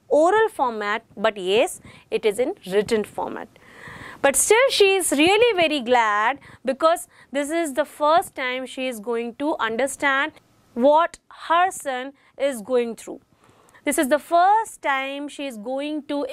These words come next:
experience through what her son is going through once again. So her child is thirteen-year-old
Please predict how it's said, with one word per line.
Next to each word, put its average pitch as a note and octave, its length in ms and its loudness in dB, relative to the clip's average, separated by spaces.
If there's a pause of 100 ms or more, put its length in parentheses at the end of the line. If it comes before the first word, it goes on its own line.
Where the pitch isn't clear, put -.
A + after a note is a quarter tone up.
experience C#4+ 880 0 (580)
through D#4 240 2 (200)
what C#4+ 280 2 (840)
her C4 240 2
son C#4+ 420 -2 (140)
is G#3+ 200 -6
going G3+ 340 -2
through - 180 -16
once G#3+ 280 -2
again. - 300 -14 (480)
So E4 360 2
her C#4 200 -4
child B3+ 600 0 (420)
is B3 300 4 (200)
thirteen-year-old C#4+ 1300 0